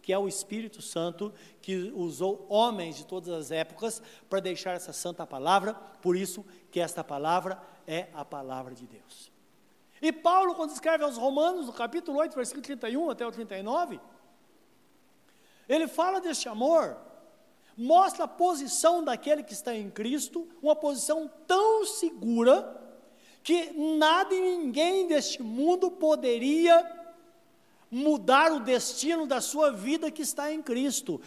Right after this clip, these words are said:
Por isso que a Bíblia fala que nós somos predestinados em Cristo. Estando em Cristo, nada e ninguém poderia mudar o rumo da sua vida.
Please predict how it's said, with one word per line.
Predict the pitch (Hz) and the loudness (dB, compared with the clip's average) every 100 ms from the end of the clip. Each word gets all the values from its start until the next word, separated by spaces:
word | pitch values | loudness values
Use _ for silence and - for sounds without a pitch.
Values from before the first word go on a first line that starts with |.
| - | -6
Por | 285 | -2
isso | |
que | 277 | 0
a | |
Bíblia | 311 294 | 4 2
fala | - 294 | 2 -2
que | 285 | -2
nós | 247 | -4
somos | 294 269 - | -4 -6 -2
predestinados | 330 359 330 - 277 277 302 285 262 | 0 0 0 -4 -4 -2 -2 -2 -2
em | 277 | -2
Cristo. | 262 285 302 - - 196 - _ _ _ _ _ _ _ _ | -2 -2 -2 -4 -10 -14 -16 _ _ _ _ _ _ _ _
Estando | 269 - 302 254 | -8 0 0 0
em | 233 | -2
Cristo, | 233 285 349 330 392 403 - - - - | -2 -2 0 0 0 -2 -6 -20 -16 -4
nada | 262 277 320 359 359 | 0 4 4 4 2
e | |
ninguém | 320 294 262 254 311 | 0 0 2 2 2
poderia | 320 311 277 285 | 0 -4 -2 -2
mudar | 285 269 208 262 | -2 -2 2 2
o | 269 | 2
rumo | 175 226 254 | -2 -4 -2
da | 240 226 | -2 -4
sua | - 226 | -4 -4
vida. | 196 139 208 156 123 | -4 -6 -4 -2 -4